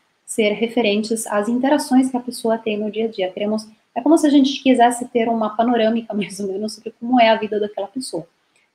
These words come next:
E, normalmente, fazemos perguntas do tipo trabalho, família,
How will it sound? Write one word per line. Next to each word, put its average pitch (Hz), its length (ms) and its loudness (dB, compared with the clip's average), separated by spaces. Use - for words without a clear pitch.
E, 311 300 -2
normalmente, 208 600 0
fazemos 220 340 0
perguntas 277 640 0
do 269 140 -2
tipo 302 520 -4
trabalho, 240 720 2
família, 214 600 -2